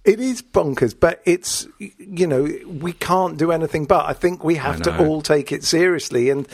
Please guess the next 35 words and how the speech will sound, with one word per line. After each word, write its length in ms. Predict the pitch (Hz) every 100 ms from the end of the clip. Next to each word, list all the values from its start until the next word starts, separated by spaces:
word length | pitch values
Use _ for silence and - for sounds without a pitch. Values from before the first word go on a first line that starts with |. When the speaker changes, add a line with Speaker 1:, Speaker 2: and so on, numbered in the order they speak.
| -
Speaker 2:
Well, 100 | 160
we 140 | 160
do. 160 | 165 160
It's 160 | 127
my 100 | 147
daughter's 320 | 135 139 -
birthday 400 | 101 117 117 98
tomorrow, 380 | 87 90 85 85 98
Wednesday, 500 | 92 90 - 87 90
and, 240 | 90 92
uh, 320 | 90 90 90 90
you 120 | 98
know, 80 | 85
she 120 | -
was 80 | 87
gonna 140 | 90
have 120 | 85
some 120 | - 82
friends 300 | 92 87 87
over, 360 | 87 87 87
and, 280 | 87 90 90
and 160 | - 92
she 80 | -
can't 240 | 92 80
do 140 | 90 87
that 200 | 98 -
now. 340 | 90 87 87
And, 260 | 90 92 -
and, 260 | 113 127 123
you 60 |
know, 80 | 190
it's 100 | 147
tough 360 | - 240 220 -
for 100 |
a 40 | -